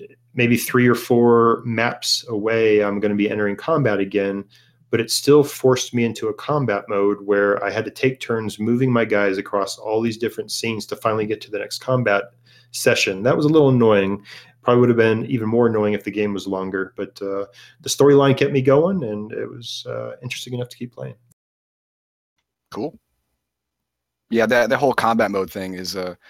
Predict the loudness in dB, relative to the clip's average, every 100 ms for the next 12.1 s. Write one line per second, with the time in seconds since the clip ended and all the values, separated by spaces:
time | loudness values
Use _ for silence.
0 | -20 _ -6 -4 -4 -6 -4 0 2 2
1 | 0 -2 -2 -2 -2 -2 -4 -2 -2 -2
2 | -2 -6 -4 -2 0 -2 0 0 0 -2
3 | -4 -4 -4 -4 -6 _ _ _ _ _
4 | _ _ _ _ _ _ _ _ _ _
5 | _ _ -8 -6 -8 -10 -12 _ _ _
6 | _ _ _ _ -10 -6 -4 -4 -6 -8
7 | -12 -16 -16 -12 -10 -10 -8 -8 -8 -8
8 | -8 -10 -10 -12 -14 _ _ _ _ -8
9 | -2 0 2 0 -2 -8 -12 -14 -14 -16
10 | -20 _ -18 -18 _ -16 -16 -14 -18 -18
11 | -20 _ _ _ -20 -20 _ _ _ -8
12 | -8